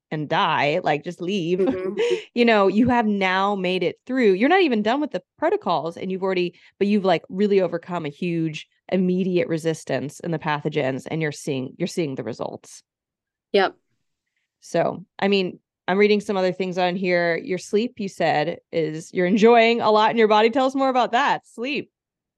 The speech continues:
Speaker 2: Um, I just feel, like, a little bit more well rested. Um, at the height of, like, all of the things,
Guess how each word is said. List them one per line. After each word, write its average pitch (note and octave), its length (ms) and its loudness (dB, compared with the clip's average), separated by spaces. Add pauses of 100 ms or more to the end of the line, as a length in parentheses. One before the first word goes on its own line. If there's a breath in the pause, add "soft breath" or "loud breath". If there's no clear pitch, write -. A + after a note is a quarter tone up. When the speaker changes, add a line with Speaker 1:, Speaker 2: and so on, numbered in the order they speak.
(500)
Speaker 2:
Um, A#3+ 360 4 (120)
I C#4 140 0
just D#4 280 -6
feel, C4 220 -4
like, A#3+ 240 -6 (400)
a A3 120 -4
little A3+ 240 0
bit G#3 200 0
more G3 380 -6
well F#3+ 320 -4
rested. G#3 840 -6 (260)
Um, F#3 440 -6 (800)
at G3 160 -8
the G#3+ 140 0
height A3 280 -2
of, G#3 140 0
like, G3 260 -6
all F#3 260 -4
of G3+ 160 -8
the G#3 120 -6
things, G3 680 -6